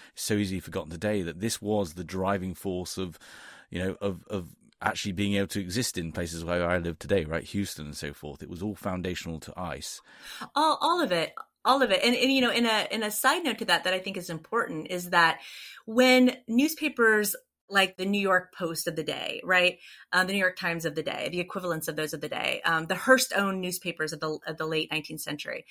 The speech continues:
Speaker 2: you know, they, when they did a story on Morse, they went out of their way to say,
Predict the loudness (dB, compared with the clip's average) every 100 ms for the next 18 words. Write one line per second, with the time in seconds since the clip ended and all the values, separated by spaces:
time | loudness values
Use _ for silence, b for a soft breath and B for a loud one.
0 | B B B 0 0 4 6 6 4 4
1 | 6 6 6 4 4 4 4 0 2 4
2 | 4 2 0 2 4 4 4 2 0 0
3 | 4 4 4 0 2 4 6 6 0 -2
4 | 0 0 0 0 2 2 0 -4 b b
5 | -6 -2 2 4 6 6 4